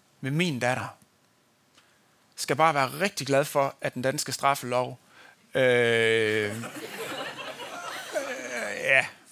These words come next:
lad os ikke gå videre ud af den vej. Det er min øjesten. Det er min datter. Og ved I hvad?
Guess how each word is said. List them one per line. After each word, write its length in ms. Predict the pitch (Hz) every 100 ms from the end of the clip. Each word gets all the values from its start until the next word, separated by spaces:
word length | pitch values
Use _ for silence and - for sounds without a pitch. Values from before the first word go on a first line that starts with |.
| -
lad 120 | 147
os 160 | 135 180
ikke 140 | 170
gå 100 | 156
videre 280 | 156 156 127
ud 60 |
af 40 | 127
den 100 | 131
vej. 160 | 110 - - - - - - - - - - - - - - - - - - - - - - - - - - - - _ _ - - - - - - - -
Det 160 | 233 208
er 40 |
min 360 | 202 240 196 - -
øjesten. 800 | 190 214 214 - 147 113 87 113 - - _ _ - -
Det 100 | 185
er 40 |
min 680 | 170 185 214 240 240 190 139 - _ _ -
datter. 340 | 165 147 110 - _ _ _ _ _ _ _ _ _ _ _ _ _ _ _ _ _ _ _ _ _ _ _ _ _ _ _ -
Og 60 |
ved 80 | 220
I 40 |
hvad? 180 | 185 190